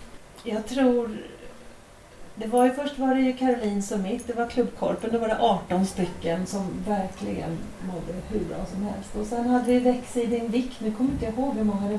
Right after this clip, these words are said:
var som var inne i det, om det var femtio. Och sen fick vi Brännpunkten och då var det trehundrafemtio familjer under de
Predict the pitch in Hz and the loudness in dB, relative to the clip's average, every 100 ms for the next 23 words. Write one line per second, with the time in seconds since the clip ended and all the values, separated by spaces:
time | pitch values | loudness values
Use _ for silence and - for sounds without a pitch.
0 | 214 208 214 220 214 254 202 262 285 202 | -2 -4 -4 -4 0 2 4 2 0 -2
1 | 208 214 214 214 254 233 - - 269 - | 0 0 0 -2 -2 -2 -4 -4 -4 -6
2 | - - - - - - - - - - | -12 -18 -20 -20 -16 -16 -16 -12 -10 -10
3 | - - - 233 - 233 240 240 240 240 | -10 -10 -4 -4 -2 0 2 2 0 -2
4 | - 262 262 254 247 226 220 214 214 220 | -2 0 2 6 4 4 2 2 2 2
5 | 247 254 214 220 240 233 233 247 233 214 | 6 6 6 2 0 0 -2 -2 0 2
6 | 208 208 233 208 196 196 190 214 208 190 | 2 2 0 0 0 -4 -4 0 0 0
7 | 190 190 190 185 190 190 196 | -2 -2 -2 -2 -2 -2 -2